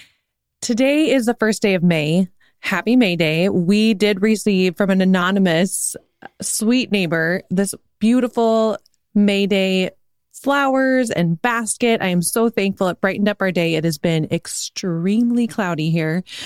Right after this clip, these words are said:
in Minnesota. We are just waiting for sun and waiting for summer. But I don't know if you can relate to this.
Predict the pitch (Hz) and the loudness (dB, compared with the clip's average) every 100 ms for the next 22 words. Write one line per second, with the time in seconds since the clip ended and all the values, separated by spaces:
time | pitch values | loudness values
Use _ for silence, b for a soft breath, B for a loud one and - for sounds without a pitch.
0 | B B B 208 202 208 202 - 190 180 | B B B 0 4 4 2 2 0 2
1 | 185 196 196 175 190 190 - _ _ 170 | 2 2 2 0 0 -2 -4 _ _ -2
2 | 196 226 220 214 214 208 196 180 185 185 | 0 2 2 0 0 -4 -2 -2 0 0
3 | 175 170 226 254 233 220 214 202 196 190 | 0 0 0 0 0 0 -2 -2 -2 0
4 | 190 196 B B B B B B _ _ | 0 -2 B B B B B B _ _
5 | _ 220 - 269 339 339 311 262 - 254 | _ -8 -6 -4 0 0 2 0 2 2
6 | 240 226 208 190 - 220 254 277 - | 2 2 0 -2 0 0 2 0 -4